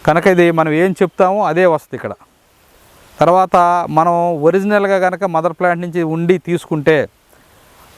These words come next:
మనకి ఫస్ట్ నుంచే ఒక ఆరు నెలల నుంచే క్రాప్ రావడం మొదలుపెట్టుద్ది. కానీ అవేమి ఇలా కౌంట్లోకి రావు. మనకు ఐదు కాయలు, పది కాయలు కాస్తాయి అంటే దాని క్యారెక్టర్ చెప్తుంది మనకి.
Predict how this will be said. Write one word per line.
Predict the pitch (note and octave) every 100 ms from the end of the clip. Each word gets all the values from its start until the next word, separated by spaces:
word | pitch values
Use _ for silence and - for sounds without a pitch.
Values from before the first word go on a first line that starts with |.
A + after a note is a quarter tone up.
| - -
మనకి | C3+ E3+ G#3 G#3+
ఫస్ట్ | - D3 - A3
నుంచే | A#3 G#3 G3+
ఒక | D#3+ D#3+
ఆరు | D3 C#3 E3
నెలల | F3+ F3+
నుంచే | F#3+ F#3+ A#3+ G#3+
క్రాప్ | F3+ F3 F3
రావడం | F3+ E3+ F3+
మొదలుపెట్టుద్ది. | F3+ G3 G3+ F3+ D#3
కానీ | B2+ C#3+ F#3+
అవేమి | G3+ F3+ G3
ఇలా | E3+
కౌంట్లోకి | - E3 F3+ G3+ E3
రావు. | B2+ D#3 A#2+ G#2+
మనకు | B2 B2+
ఐదు | B2 C#3+
కాయలు, | D3+ D#3
పది | D#3 C#3 C3+
కాయలు | C3+ C#3 C#3 - _ _
కాస్తాయి | - C#3+ - D3+ F3
అంటే | E3 G#3+
దాని | G3+ E3+
క్యారెక్టర్ | E3+ G#3 A#3+ A#3 G#3
చెప్తుంది | F3 - D3+
మనకి. | B2 F#2+ -